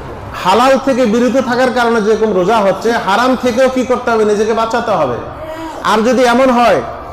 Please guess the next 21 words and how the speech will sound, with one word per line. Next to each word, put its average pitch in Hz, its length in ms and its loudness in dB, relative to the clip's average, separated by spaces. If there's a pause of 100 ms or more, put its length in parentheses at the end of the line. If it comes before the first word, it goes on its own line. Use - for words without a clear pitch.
(160)
যে 156 100 -2
আমি 247 360 2
রোজা, 220 320 2
রমজান 220 420 2
রোজা 214 240 2
রয়েছে, 165 460 2
আল্লাহ 190 320 2
তাআলা 220 220 2
যে 208 160 0
সাময়িক 214 460 0
যেগুলো 220 260 2
হারাম 220 360 0
করেছেন 202 320 0
এগুলো 208 200 0
মেনে 208 280 2
চলতেছি, 190 680 0 (300)
কিন্তু 208 240 0
আমার 180 300 0
ব্যবসা 160 420 0
হারামের 147 400 -2
ওপর, 117 280 -4